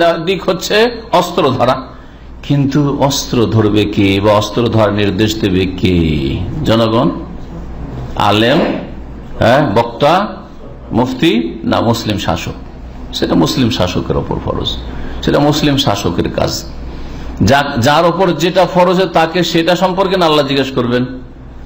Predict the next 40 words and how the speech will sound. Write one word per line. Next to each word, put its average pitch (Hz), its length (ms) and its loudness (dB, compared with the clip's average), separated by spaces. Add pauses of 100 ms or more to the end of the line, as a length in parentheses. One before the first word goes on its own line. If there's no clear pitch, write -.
না 123 100 4
যেটা 147 260 2
ফরজ 156 280 2
না 156 140 4
ওটা 151 160 4
জিজ্ঞেস 143 280 0
করবেন? 120 360 0 (960)
আরে, 120 180 2
আমার 139 200 4
অসুস্থ 151 440 2
মানুষ, 143 300 0
আমার 143 220 4
রোজায় 139 280 4
ফরজ 131 320 2
নাই, 123 140 2
তা 131 120 2
আল্লাহ 131 200 0
জিজ্ঞেস 139 260 2
করবো, 135 200 2
"রমজান 135 260 4
মাসের 135 420 0
দিনে 131 180 0
খেয়েছিলি 127 440 0
কেন?" 139 160 2 (500)
জিজ্ঞেস 131 200 4
করবেন 139 280 2
কি? - 400 4 (680)
গরিব 196 320 4
মানুষ, 196 320 4
আমি 190 220 2
জাকাত 180 380 2
দিই 165 140 2
না, 143 140 2
তো 143 120 0
আমাকে 151 240 2
জিজ্ঞেস 160 240 2
করবেন 175 320 0
কি? 240 300 0 (260)
না, 143 120 2
আপনার 170 340 2